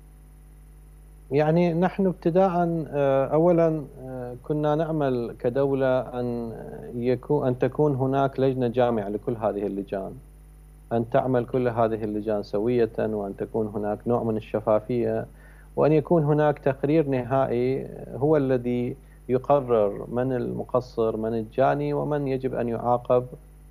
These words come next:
آه، أعتقد يعني تعدد هذه ال-، ال-، اللجان كمفوضية هسه على كل حال، يعني كل جهة تحاول أن تقدم شيء، ولكن، آه، وجود أكثر من لجنة في نفس الدولة وفي نفس القضية أعتقد هو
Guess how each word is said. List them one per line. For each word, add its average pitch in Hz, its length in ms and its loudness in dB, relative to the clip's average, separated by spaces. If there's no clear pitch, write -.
آه، 120 1400 2
أعتقد 175 480 2
يعني 139 320 2
تعدد 151 560 0
هذه 117 280 0
ال-، 110 300 -8
ال-، 107 220 -8
اللجان 127 920 0
كمفوضية 151 760 2
هسه 143 220 -2
على 143 140 0
كل 160 200 -2
حال، 135 280 2
يعني 113 240 -4
كل 135 200 -2
جهة 131 340 0
تحاول 135 520 2
أن 120 640 -4
تقدم 151 440 0
شيء، 127 280 -2
ولكن، 120 580 0
آه، 120 320 2
وجود 135 420 2
أكثر 160 340 0
من 120 220 0
لجنة 110 340 2
في 110 200 -6
نفس 123 280 -4
الدولة 117 400 2
وفي 113 260 -2
نفس 127 300 -6
القضية 120 580 -2
أعتقد 120 460 -4
هو 120 320 0